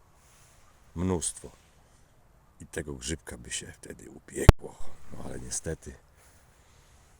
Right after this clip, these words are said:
tutaj też kiedyś taka rosła, ale ktoś ją już zerwał albo sama się powoli rozłożyła.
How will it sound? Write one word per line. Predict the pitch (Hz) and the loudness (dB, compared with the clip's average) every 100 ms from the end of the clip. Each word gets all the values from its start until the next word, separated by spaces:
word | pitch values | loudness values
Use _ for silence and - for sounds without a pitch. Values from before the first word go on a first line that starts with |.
| - | -10
tutaj | 120 131 117 | -4 -2 0
też | 165 - | -2 0
kiedyś | 113 92 | -2 -4
taka | - 78 76 | -4 -4 -2
rosła, | 73 71 - 62 - - - - | -2 -2 -6 -12 -16 -20 -18 -8
ale | 71 80 | -2 -2
ktoś | - 90 - | -2 -4 -2
ją | 80 | -6
już | 73 71 | -6 -8
zerwał | 90 101 90 85 80 - - - - - - | -2 -2 0 -2 -4 -10 -20 -20 -20 -20 -10
albo | 95 87 73 | -6 -4 -4
sama | - 90 82 | -4 -4 -4
się | - 80 | -6 -10
powoli | - 69 80 71 | -10 -6 -4 -4
rozłożyła. | 71 65 67 65 71 65 | -4 -6 -6 -6 -6 -8